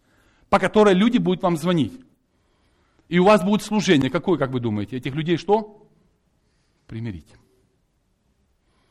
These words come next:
Как сказал, в первую очередь с Богом. Потому что глупо, если вы подумаете, что сейчас что-то нужно купить, поехать только цветы, хотя это важные тоже вещи,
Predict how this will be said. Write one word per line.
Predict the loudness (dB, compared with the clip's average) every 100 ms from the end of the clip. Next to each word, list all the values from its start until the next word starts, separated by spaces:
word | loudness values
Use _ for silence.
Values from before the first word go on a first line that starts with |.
| _ _ _ -16
Как | -4
сказал, | -2 -2
в | -4
первую | -6 -4
очередь | -4 -6
с | -8
Богом. | -8 -10 -14 _ _ _ _ _ _ _ _ _ _ _
Потому | -6 -4 -2
что | -4
глупо, | -2 0 0
если | -4 -4 -2
вы | -2
подумаете, | -2 -4 -4 -4 -4 -4 -8 -12 -20
что | -16 -12
сейчас | -12 -2 -2
что-то | -2 -6 -4
нужно | -2 -2
купить, | -4 -6 -8
поехать | -6 -6 -6 -6
только | -8 -8
цветы, | -10 -10 0 2 2 -2 -18 -14
хотя | -6
это | -4 0
важные | 2 2 0
тоже | -4 -6 -6
вещи, | -8 -10 -14